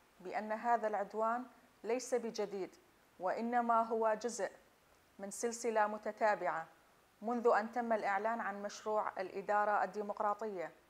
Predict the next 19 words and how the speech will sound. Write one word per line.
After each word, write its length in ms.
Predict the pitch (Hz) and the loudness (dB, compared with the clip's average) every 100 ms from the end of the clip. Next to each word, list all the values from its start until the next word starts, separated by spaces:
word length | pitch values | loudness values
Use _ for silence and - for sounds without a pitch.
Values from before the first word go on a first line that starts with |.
| _ _ _ - | _ _ _ -6
والنظام 560 | 214 208 202 226 233 | -4 -4 0 2 2
التركي 580 | 226 - 233 - 190 156 - _ _ _ 190 | 0 -2 -4 -4 -14 -16 -18 _ _ _ -6
يوغل 440 | 202 233 233 226 | -2 -2 -2 -4
في 240 | 226 233 | -4 -4
اعتدا-، 540 | 196 202 214 220 - - | -4 -4 -4 -2 -2 -4
اعتداءاته، 1000 | - - 220 214 220 233 240 233 240 240 - _ _ _ _ _ | -8 -6 -2 2 2 0 -2 -6 -6 -8 -14 _ _ _ _ _
ربما 340 | 240 233 254 240 | 0 4 4 4
تختلف 520 | 247 240 240 233 233 | 0 -6 -4 -4 -6
التسمية، 680 | 220 226 - 220 214 214 214 - _ | -8 -8 -6 -6 -2 -4 -4 -16 _
لكنها 640 | 196 190 254 240 240 226 | -4 -4 -4 -4 -2 -2
ذات 300 | 202 202 202 | 0 0 -2
منهج 460 | 226 240 233 220 220 | -4 -4 -2 -4 -4
إجرامي 640 | 196 190 202 220 226 240 254 - _ - | -10 -4 0 2 0 -4 -6 -14 _ 0
وعدائي. 680 | 208 220 220 214 185 160 - _ _ _ _ _ - | 0 2 2 2 2 -4 -14 _ _ _ _ _ -4
وإن 280 | 185 214 220 | -2 -2 -2
العدوان 520 | 196 202 214 233 240 | 0 0 4 4 4
البربري 640 | 240 240 247 233 233 240 | 0 0 0 0 0 0
للنظام 560 | 226 220 220 220 226 226 | -2 -4 0 2 2 0
التركي 680 | 226 233 226 - 226 233 | -4 -8 -8 -8 -8 -8